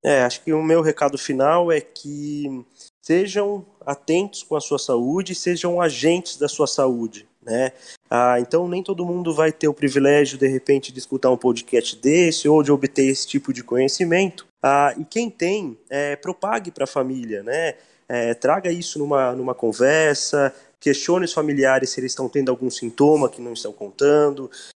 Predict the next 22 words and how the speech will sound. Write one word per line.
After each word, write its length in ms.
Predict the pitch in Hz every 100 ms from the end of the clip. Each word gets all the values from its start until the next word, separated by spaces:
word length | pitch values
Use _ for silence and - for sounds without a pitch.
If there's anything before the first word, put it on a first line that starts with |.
| -
é, 600 | 120 131 135 135 131 131
questione 340 | - - 185 208
os 120 | 185
amigos, 840 | 165 160 190 196 165 143 131 110
né? 440 | 117 156 175 139 131
Percebam, 720 | 147 139 - 180 196 190 170 - _ _
ah, 220 | 139 139 135
se 100 | 156
algum 180 | 147
amigo 260 | 151 151 143
não 100 | 143
se 100 | 143
sente 340 | - 151 -
bem, 560 | 117 139 165 170 165 147 - _ -
é, 840 | 123 131 123 123 123 120 120 117 113 -
é, 360 | 104 117 101 - _
encoraje-o, 760 | 143 - 151 143 208 175 147 120
né, 200 | 139 180
a 60 | 156
procurar 400 | 143 - 143 160
ajuda 300 | 147 135 120
médica. 640 | 123 156 165 139 - -